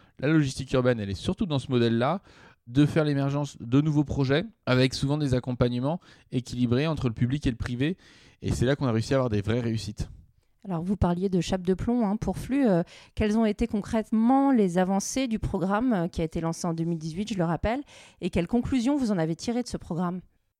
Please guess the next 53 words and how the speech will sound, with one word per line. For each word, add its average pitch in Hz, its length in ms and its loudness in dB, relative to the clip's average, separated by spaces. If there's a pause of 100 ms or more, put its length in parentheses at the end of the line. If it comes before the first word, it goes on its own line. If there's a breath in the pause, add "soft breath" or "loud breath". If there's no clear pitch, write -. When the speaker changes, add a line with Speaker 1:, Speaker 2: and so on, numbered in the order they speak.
(360)
Speaker 1:
On 139 160 4
a 180 80 8
plusieurs 160 320 4
projets. 143 380 6
En 127 300 2
tout, - 180 0
on 170 120 4
avait 120 200 6
dix-sept. 127 480 2
Sur - 280 -2
onze, 131 360 0
euh, 107 340 4
il 104 60 4
y - 20 2
en 104 60 -2
a 107 120 -2
onze 127 220 -2
qui - 120 -16
sont 110 460 -4
bien 107 200 0
lancés. 135 480 -2
On 127 60 -2
va 107 100 -4
se 101 60 -4
dire 110 120 -2
qu'il 110 140 -6
y - 20 -2
en 101 40 -2
a - 20 2
cinq 147 260 -2
qui - 80 -10
ont 123 100 0
eu 117 200 4
des 107 100 0
difficultés. 117 680 0 (480 loud breath)
Et - 20 0
en 113 60 6
fait, 185 100 8
sur 147 140 2
les 113 80 6
cinq, 160 320 0
quasiment 123 340 2
à 117 60 0
chaque 151 180 0
fois, 165 160 4
le 139 220 8
souci 156 420 0
qui - 160 -12
nous 110 140 0
a 107 40 4
été, 113 300 0
euh, 107 140 2
le 98 180 -6